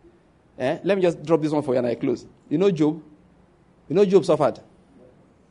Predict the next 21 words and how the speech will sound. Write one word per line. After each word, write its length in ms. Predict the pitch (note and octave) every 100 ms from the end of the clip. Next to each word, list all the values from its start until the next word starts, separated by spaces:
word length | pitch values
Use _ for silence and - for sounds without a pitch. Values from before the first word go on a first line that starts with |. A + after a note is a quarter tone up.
| _ _ _ _ _ -
I 80 | D3
hope 120 | E3+
you 60 |
know 60 | F3
there's 180 | D3 C3
a 60 |
blessing 540 | B2 A#2 F3 F3+ G3 F#3
in 100 | D3
the 120 | C3+ B2+ -
suffering 400 | - E3 D#3 D3
of 120 | A#2+
Job. 180 | B2+ A#2+
Yes, 200 | C#3+ -
tha-, 200 | F2+ A#2+
that's 180 | E3 D3+
not 140 | D3
a 60 | B2
catch. 340 | - C3 - - _ -
It's 120 | A2+
a 60 | B2
fact. 320 | E3 A#2 -